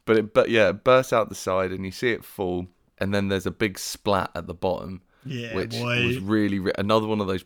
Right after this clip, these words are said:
Speaker 1: practical effects that we were saying about before.
Speaker 2: So
Speaker 1: that was,
Speaker 2: good.
Speaker 1: that was so good. I don't know, I've no, I couldn't see anything about how they did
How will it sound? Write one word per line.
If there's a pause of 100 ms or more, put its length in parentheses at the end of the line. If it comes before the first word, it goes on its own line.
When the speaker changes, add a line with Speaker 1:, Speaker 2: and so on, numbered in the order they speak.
(260)
Speaker 1:
practical
effects
that
we
were
saying
about
before. (260)
Speaker 2:
So
Speaker 1:
that
was,
Speaker 2:
good.
Speaker 1:
that
was
so
good.
I
don't
know,
I've
no,
I
couldn't
see
anything
about
how
they
did